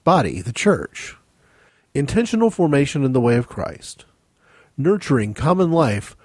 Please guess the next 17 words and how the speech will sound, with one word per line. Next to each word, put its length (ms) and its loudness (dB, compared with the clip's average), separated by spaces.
among 320 2
members 400 2
of 80 -4
an 80 -2
intentional 680 -4
community. 800 -6
Support 420 2
for 340 -4
celibate 480 -2
singles 500 -2
alongside 600 0
monogamous 640 0
married 280 -2
couples 420 -8
and 280 0
their 100 2
children. 580 -4